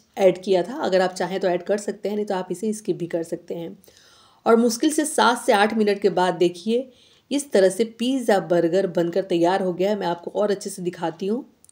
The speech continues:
कितना अच्छा बना है, बहुत ही अट्रैक्टिव और बहुत ही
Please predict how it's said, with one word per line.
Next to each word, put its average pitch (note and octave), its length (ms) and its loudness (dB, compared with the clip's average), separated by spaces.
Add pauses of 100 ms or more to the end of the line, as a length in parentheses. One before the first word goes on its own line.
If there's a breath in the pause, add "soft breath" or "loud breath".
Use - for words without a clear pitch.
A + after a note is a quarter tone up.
(160)
कितना G#3 260 -8 (120)
अच्छा - 280 -4
बना E3+ 220 -2
है, F3 260 -10 (500 soft breath)
बहुत G#3+ 300 4
ही - 40 8
अट्रैक्टिव F#3+ 560 4
और G3+ 200 0 (140)
बहुत G#3 420 0
ही C4+ 60 0